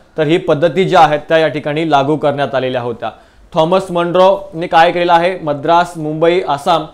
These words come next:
या प्रांतामध्ये त्या ठिकाणी ही रयतवारी पद्धत जी आहे ती लागू केलेली आहे, हे लक्षात घ्यायचं आहे. ठीक आहे, त्याचबरोबर पुढे अठराशे बावीस मध्ये महालवारी पद्धत जी आहे ती या ठिकाणी लागू करण्यात आलेली होती.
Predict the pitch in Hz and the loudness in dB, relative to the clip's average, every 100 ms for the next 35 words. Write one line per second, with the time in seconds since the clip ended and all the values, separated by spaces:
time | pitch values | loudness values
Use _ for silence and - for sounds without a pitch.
0 | - _ - 151 170 175 165 165 190 185 | -20 _ -6 0 0 0 -2 2 2 2
1 | 165 143 143 - _ 160 151 170 165 156 | 0 -2 -6 -18 _ -2 0 0 0 0
2 | 147 160 156 156 165 165 165 143 165 165 | -2 0 0 0 -2 -2 -4 -2 0 0
3 | 123 160 135 147 - - _ 156 170 156 | 0 0 0 -4 -8 -20 _ 0 0 0
4 | 139 135 165 160 139 139 143 139 143 151 | -2 -2 -4 -2 -4 -4 -4 -4 -4 -4
5 | 147 127 - 139 123 123 117 - 143 147 | -6 -8 -8 -8 -8 -8 -10 -6 -8 -4
6 | 127 117 107 147 143 185 196 - _ _ | -6 -8 -12 -8 -4 -4 -4 -16 _ _
7 | 170 175 175 185 180 175 180 175 175 165 | 4 4 2 0 -2 0 2 2 2 -2
8 | 190 170 160 160 180 170 170 175 175 - | -2 2 2 2 0 -2 -2 -4 -8 -18
9 | _ - 143 160 165 190 190 185 196 185 | _ -12 -6 -2 0 2 2 0 0 -2
10 | 156 185 160 160 170 156 156 170 170 165 | -2 -2 -2 0 0 -2 -4 -4 -4 -6
11 | 165 160 160 151 170 170 160 156 160 160 | -6 0 0 0 0 -2 -2 0 0 0
12 | 160 156 160 160 | 0 -2 -2 -6